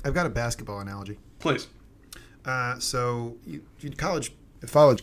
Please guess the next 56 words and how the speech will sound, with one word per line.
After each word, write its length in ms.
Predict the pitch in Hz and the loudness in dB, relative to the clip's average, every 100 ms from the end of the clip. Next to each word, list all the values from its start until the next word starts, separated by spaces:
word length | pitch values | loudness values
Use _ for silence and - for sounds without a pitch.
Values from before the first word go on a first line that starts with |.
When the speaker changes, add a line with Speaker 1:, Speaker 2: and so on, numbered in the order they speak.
| - - | -6 -18
Speaker 1:
follow 400 | - - 170 190 | -6 2 6 6
college 380 | 170 151 135 117 | 6 2 -2 -2
basketball, 500 | 113 117 - 110 107 | -4 -4 -6 -4 -4
or 80 | 107 | -2
if 120 | 107 | -4
you're 100 | 110 | -6
just 200 | 101 104 | -6 -6
a 40 | 110 | -8
human, 360 | - 117 104 | -8 -6 -6
you 80 | 98 | -8
probably 280 | 98 104 101 | -8 -10 -8
heard 140 | 107 | -10
the 60 | 101 | -10
name 160 | 98 95 | -10 -10
Zion 300 | 104 101 98 | -10 -10 -10
Williamson. 400 | 101 92 95 92 - - - - | -10 -12 -14 -16 -20 -20 -20 -18
Um, 360 | - - - - - | -8 -6 -2 -4 0
he 140 | 160 | 2
is 140 | 165 | 2
a, 200 | 147 127 | 0 -2
he 100 | 123 156 | 0 0
is 100 | 147 | 2
a 80 | |
guy 180 | 123 123 | -2 -2
that 160 | 117 104 | -2 -4
Duke 240 | 120 - | -8 -8
paid 240 | 117 110 107 | -6 -6 -6
to 60 | |
come 180 | 113 107 | -8 -10
play, 400 | 95 131 113 101 - - - - 107 | -6 -4 -4 -6 -12 -20 -20 -14 -8
uh, 200 | 101 95 | -8 -8
on 100 | 107 | -8
their 100 | 98 | -6
basketball 480 | 113 123 - 101 98 | -4 -6 -8 -8 -8
team, 280 | 107 98 - - - - 123 | -10 -12 -14 -20 -20 -14 -8
and 400 | 123 120 113 113 | -4 -4 -4 -4
he 100 | 160 | -2
could 160 | 127 | -2
dunk 220 | 139 143 | -2 -4
the 60 | 131 | -4
ball 200 | 117 113 | -2 -2
really 240 | 107 107 | -2 -4
hard. 280 | 95 101 92 | -6 -8 -8
He 100 | 90 | -10
was 200 | 98 - 117 | -14 -16 -14
very, 160 | - 120 | -8 -6
very 180 | 123 117 | -4 -6
popular 380 | 101 101 104 98 | -6 -10 -10 -12
in 80 | |
college. 280 | 92 95 95 | -10 -10 -10
He's 60 | 101 | -12
going 180 | 107 101 | -12 -10
to 60 | |
the 60 | 98 | -12
pros 320 | - 104 101 | -12 -10 -10
now. 220 | 101 92 | -10 -12